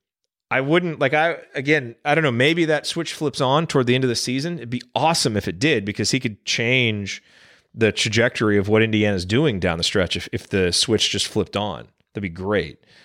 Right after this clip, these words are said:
But I feel like more he might pop up for another game or two this season, but then as next season starts, we're like, "Whoa, that guy's a lot better." 'Cause that happens sometimes, freshman to, you know, to sophomore. That, I think, is probably more likely.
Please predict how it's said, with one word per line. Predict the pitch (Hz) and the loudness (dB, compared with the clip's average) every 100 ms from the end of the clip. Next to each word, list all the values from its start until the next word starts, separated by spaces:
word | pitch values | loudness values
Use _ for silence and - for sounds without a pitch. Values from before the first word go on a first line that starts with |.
| _ _ _ _ | _ _ _ _
But | 123 | 2
I | 120 143 | 2 2
feel | 156 131 | 2 2
like | 123 110 | 2 0
more | 117 117 110 | 2 4 4
he | 113 | 2
might | 110 113 110 - | 2 2 2 -2
pop | - 117 110 | 0 0 2
up | 120 - | 0 0
for | 127 110 | 0 2
another | 110 107 | 4 2
game | 95 110 113 | 2 0 0
or | |
two | 107 120 101 | -2 -2 0
this | 120 - | 0 2
season, | 131 131 143 151 147 _ _ _ | 0 0 -2 -4 -10 _ _ _
but | - 110 | -2 0
then | 131 120 110 107 | 0 2 0 -2
as | 117 98 | -4 -2
next | 107 120 - | -2 -2 0
season | 123 95 92 | 0 0 -2
starts, | - 160 156 113 - | 0 2 4 2 -4
we're | 110 | -6
like, | 98 85 82 92 _ _ _ | -6 -6 -8 -14 _ _ _
"Whoa, | 101 95 147 95 - _ _ _ _ _ _ | -14 0 2 2 -6 _ _ _ _ _ _
that | 147 - | -2 2
guy's | 107 95 | 0 0
a | 92 | -2
lot | 85 80 | -4 -4
better." | 71 - _ _ _ _ | -10 -10 _ _ _ _
'Cause | 104 | 0
that | 120 | 2
happens | 139 151 101 | 2 0 -2
sometimes, | 104 92 92 73 58 - | -8 -8 -8 -8 -12 -16
freshman | _ 113 95 - 95 | _ -2 -2 -4 -10
to, | 87 104 92 90 | -4 -4 -2 -6
you | 110 | -8
know, | 95 | -8
to | 90 | -6
sophomore. | - 95 85 87 85 - _ _ _ _ _ | 0 0 0 -8 -16 -18 _ _ _ _ _
That, | - 110 127 | -2 2 4
I | 120 | 2
think, | - 98 98 | 0 -4 -4
is | 87 | -2
probably | 110 98 87 90 | 2 2 0 -4
more | 87 87 | -4 -8
likely. | 78 87 85 80 52 | -6 -8 -8 -12 -12